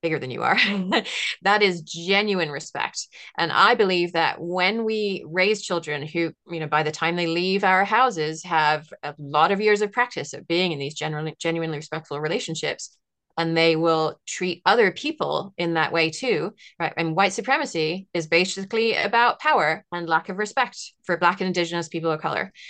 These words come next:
Patriarchy is basically about lack of respect for, less respect for anyone who is not a, you know, white male sitting at the top of the heap.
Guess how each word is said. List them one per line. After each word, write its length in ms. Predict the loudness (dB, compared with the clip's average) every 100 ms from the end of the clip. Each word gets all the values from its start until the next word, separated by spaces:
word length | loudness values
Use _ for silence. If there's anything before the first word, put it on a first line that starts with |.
| -20 -12 -4
Patriarchy 380 | 2 4 4 0
is 60 |
basically 420 | 2 0 2 0 2
about 240 | 4 4
lack 160 | 2 0
of 80 |
respect 520 | -4 0 -2 -2 -12 -10
for, 380 | -2 0 0 -4 _
less 260 | -4 -2 -2
respect 280 | -2 -2 -2
for 100 | -4
anyone 340 | -2 0 0
who 140 | 0 0
is 160 | 2
not 260 | 2 2 0 -14 _
a, 360 | -6 -6 -6 -14 _ -10
you 80 |
know, 100 | -8
white 240 | -4 -4 -2
male 220 | -4 -4
sitting 240 | -6 -8
at 60 | -8
the 60 | -8
top 160 | -10
of 60 | -10
the 60 |
heap. 200 | -12 -14